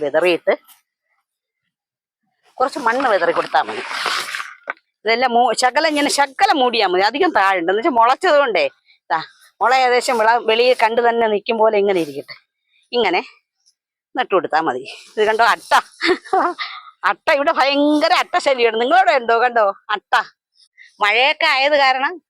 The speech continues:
ഭയങ്കര ശല്യം, അട്ടയുടെ ശല്യമാണ്. അങ്ങനെ അത് നട്ടു. അപ്പൊ ഇത് നട്ടു, അത് നട്ടു, അത് നട്ടു. ഇന്ന് നടിയൽ രീതി മാത്രമേ ഉള്ളൂ കേട്ടോ,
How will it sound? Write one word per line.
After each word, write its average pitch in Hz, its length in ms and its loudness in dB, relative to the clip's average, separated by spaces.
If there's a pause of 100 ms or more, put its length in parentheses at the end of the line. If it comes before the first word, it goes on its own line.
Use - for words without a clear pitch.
(360)
ഭയങ്കര 302 560 0 (100)
ശല്യം, 220 360 0
അട്ടയുടെ 214 420 0
ശല്യമാണ്. 175 420 -2 (920)
അങ്ങനെ 196 220 0 (760)
അത് 220 180 -2
നട്ടു. 156 180 -4
അപ്പൊ 220 160 -4
ഇത് 208 180 0
നട്ടു, 202 280 -6
അത് 208 200 -8
നട്ടു, 202 240 -6
അത് 185 100 -4 (100)
നട്ടു. - 180 -14 (340)
ഇന്ന് 320 220 -2
നടിയൽ 330 340 0
രീതി 320 240 0
മാത്രമേ 233 380 0
ഉള്ളൂ 180 140 0
കേട്ടോ, 180 180 -2